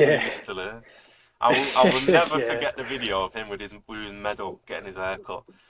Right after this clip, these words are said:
Speaker 1: That's the
Speaker 2: <laughs>
Speaker 1: funniest thing ever. It's like Scott Carson, <laughs> like, standing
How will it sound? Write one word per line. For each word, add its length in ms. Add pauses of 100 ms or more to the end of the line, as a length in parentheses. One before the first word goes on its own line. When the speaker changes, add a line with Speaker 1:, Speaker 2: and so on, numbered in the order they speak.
(100)
Speaker 1:
That's 320
the 400
Speaker 2:
<laughs> 60
Speaker 1:
funniest 500
thing 160
ever. 140
It's 100
like 120
Scott 300
Carson, 560 (180)
<laughs> 180
like, 260 (500)
standing 480